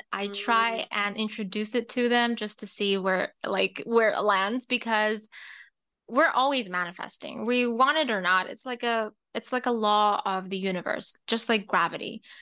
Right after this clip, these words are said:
Speaker 1: We're always manifesting. If, if we do it intentionally or uninten-, in,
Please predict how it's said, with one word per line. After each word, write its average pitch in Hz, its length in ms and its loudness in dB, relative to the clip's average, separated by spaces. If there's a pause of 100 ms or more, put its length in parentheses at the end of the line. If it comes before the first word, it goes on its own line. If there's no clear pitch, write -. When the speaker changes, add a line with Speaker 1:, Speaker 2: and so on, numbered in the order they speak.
(220)
Speaker 1:
We're 285 240 4
always 247 360 2
manifesting. - 880 -6
If, 226 200 -2 (240)
if - 80 -10
we 254 120 2
do 277 180 2
it 262 80 2
intentionally 254 680 2
or 220 220 2
uninten-, 220 580 0
in, 220 200 2